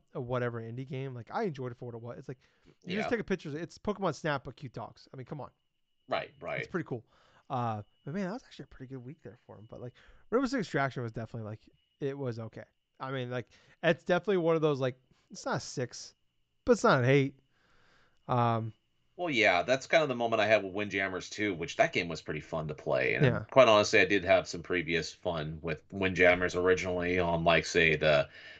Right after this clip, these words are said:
Speaker 2: P S N and stuff. Like, I actually had it on my Vita at one time. I was playing that during some of my lunchtime stuff, and that was pretty good. But, uh, the second one was pretty fun. You know, it was definitely more into that, uh, seven, maybe seven and a half sort of, like, game to where you'd have initial fun. I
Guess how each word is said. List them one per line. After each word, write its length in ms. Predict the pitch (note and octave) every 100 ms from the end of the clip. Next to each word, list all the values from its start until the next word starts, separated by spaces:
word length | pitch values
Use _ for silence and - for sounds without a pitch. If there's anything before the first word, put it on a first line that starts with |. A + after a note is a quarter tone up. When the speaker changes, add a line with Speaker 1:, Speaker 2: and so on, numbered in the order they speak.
| _
Speaker 2:
P 160 | - F2+
S 200 | E2 -
N 120 | E2+
and 140 | E2 D#2+
stuff. 320 | - D#2+ E2
Like, 120 | F#2
I 80 | G#2+
actually 360 | A#2 C#3 - G#2+
had 140 | G#2+
it 60 | F#2+
on 100 | E2
my 80 | D2+
Vita 240 | E2 E2
at 140 | C#2+
one 160 | D#2 E2
time. 280 | E2+ D#2+ D#2+
I 60 |
was 160 | D#2 D2+
playing 300 | - F2+ E2+
that 160 | D#2+ D#2
during 180 | E2
some 160 | D#2+ E2+
of 60 | D#2+
my 80 |
lunchtime 720 | D2+ D2+ D#2+ - - D#2 D2+ E2
stuff, 420 | - D#2 D#2 E2
and 100 | D#2+
that 120 | D2
was 160 | D2+ -
pretty 200 | D#2+ D2+
good. 300 | D2+ D#2 - - - - -
But, 400 | G2+ F2+ - G2
uh, 300 | F2 E2+ - _ _ - - -
the 80 | A2+
second 240 | G#3+ A#3
one 160 | A#3+ A3+
was 120 | F#3
pretty 200 | - D#3+
fun. 600 | C3+ B2 A#2+ A#2+ A#2+ A#2+ -
You 160 | G#2+ A#2+
know, 280 | A#2 A2+ A2
it 180 | A#2
was 180 | C#3+ C#3
definitely 340 | D3 D3 D#3 C3
more 280 | B2 A#2 A#2
into 180 | A2+ G#2+
that, 380 | G2+ F#2+ -
uh, 100 | G2+ F2
seven, 400 | - G2+ G2 G2
maybe 180 | F2+
seven 280 | E2+ G#2 F#2+
and 80 | F2
a 40 |
half 300 | E2 F2 F2 -
sort 200 | F#2+ F2+
of, 140 | E2
like, 420 | F2 E2 - E2+
game 400 | E2 E2 E2+ F2+
to 120 | F2 E2+
where 180 | F2
you'd 160 | F2 D#2+
have 140 | F2+
initial 320 | E2+ E2+ - F2
fun. 480 | - F2+ F2 F2
I 140 | D#2